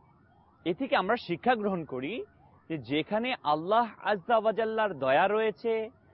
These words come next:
আল্লাহ আজ্জা ওয়া জাল্লার অনুগ্রহ রয়েছে, পৃথিবীর কোনো শক্তি, কোনো জাদু এতে কাজ হতে পারে না, এতে কামিয়াব হতে পারে না।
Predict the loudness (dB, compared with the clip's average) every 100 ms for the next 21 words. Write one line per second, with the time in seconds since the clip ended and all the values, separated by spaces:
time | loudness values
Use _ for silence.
0 | -20 _ 0 0 4 2 2 0 0 0
1 | 0 0 2 2 2 2 0 0 0 2
2 | 4 4 2 0 -2 -2 -10 -20 -20 -20
3 | -20 -12 -2 0 2 2 2 2 0 2
4 | 0 0 -2 -2 -2 -10 -20 -10 -4 -4
5 | 2 4 4 2 -2 -4 -14 -8 -4 -4
6 | -2 0 0 0 -2 -2 -4 -6 -8 -16
7 | -20 -20 -12 -8 -2 0 2 4 4 4
8 | 2 0 -4 -8 -12